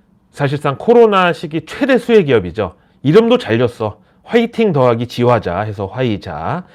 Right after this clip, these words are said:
그 다음에 에스티로더, 전 세계 화장품 매출 일 위가 바로 에스티로더입니다. 네임밸류에 비해서는 좀 의외라는 분들 많아요. 그 다음에 어드밴스드 마이크로 디바이시스, 에이엠디 실적도 내일 나오고 에스앤피 글로벌, 비피, 에어비앤비,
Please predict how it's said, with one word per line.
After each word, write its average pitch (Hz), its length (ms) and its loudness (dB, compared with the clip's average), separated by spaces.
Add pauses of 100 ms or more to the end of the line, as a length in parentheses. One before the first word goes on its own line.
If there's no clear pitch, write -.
(300)
그 - 80 -4
다음에 147 320 0
에스티로더, 135 840 2 (260)
전 190 200 4
세계 208 220 4
화장품 233 640 0
매출 131 320 -2
일 151 200 2
위가 214 200 6
바로 139 300 4
에스티로더입니다. 104 920 -2 (340)
네임밸류에 165 640 4
비해서는 131 340 -2
좀 117 140 -8
의외라는 156 500 2
분들 110 200 -4
많아요. 85 480 -8 (440)
그 127 100 -6
다음에 143 180 2
어드밴스드 156 560 0
마이크로 120 360 0
디바이시스, 110 720 -4
에이엠디 165 440 2
실적도 131 360 -6
내일 92 180 -4
나오고 82 480 -6
에스앤피 143 400 -2
글로벌, 92 540 -2 (180)
비피, 127 560 -4
에어비앤비, 127 920 4